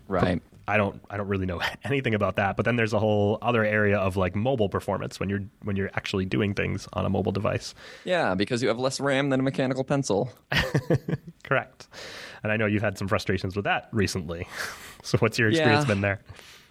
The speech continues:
Speaker 1: Well, so some of it's specific to Dalvik, which is Android's old V M, which is being phased out, um, and some of it's just mobile in general. But y-, y-, you do have to think a lot more about C P U cycles.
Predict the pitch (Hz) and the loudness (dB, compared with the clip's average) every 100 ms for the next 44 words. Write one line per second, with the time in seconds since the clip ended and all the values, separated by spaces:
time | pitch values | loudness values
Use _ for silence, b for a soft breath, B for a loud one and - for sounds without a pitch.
0 | B B _ 156 151 151 - 151 135 135 | B B _ 2 2 2 2 2 4 4
1 | 117 - 156 156 151 - - - 117 - | 2 2 0 2 0 -2 -4 -2 0 0
2 | 104 110 104 - - 107 98 95 90 87 | 0 2 0 -2 -2 2 4 4 2 -2
3 | 85 - - 92 92 98 95 98 95 90 | -4 -4 0 2 4 2 2 -2 -2 0
4 | 92 90 92 - 98 92 92 90 90 90 | 0 0 0 0 0 2 4 4 0 -4
5 | 120 _ - 92 95 90 90 92 95 85 | -10 _ -14 -2 2 4 2 2 0 -2
6 | 92 92 90 90 87 90 92 92 - 95 | -2 0 0 -2 0 2 4 2 -2 0
7 | 90 87 90 92 90 90 - 87 - - | 2 2 2 0 0 0 -2 -4 -8 -18
8 | _ 104 95 92 90 87 87 92 90 92 | _ 0 2 2 2 2 2 2 2 2
9 | - 101 - 101 95 104 98 110 104 101 | 2 2 2 2 2 0 0 2 2 0
10 | 98 95 - 95 87 90 90 - 92 90 | 0 -2 0 0 2 2 0 0 2 2
11 | 90 87 92 87 - 92 92 90 90 92 | 2 2 0 -2 -2 -4 -2 -2 0 0
12 | 92 95 95 95 - | 0 0 0 0 -6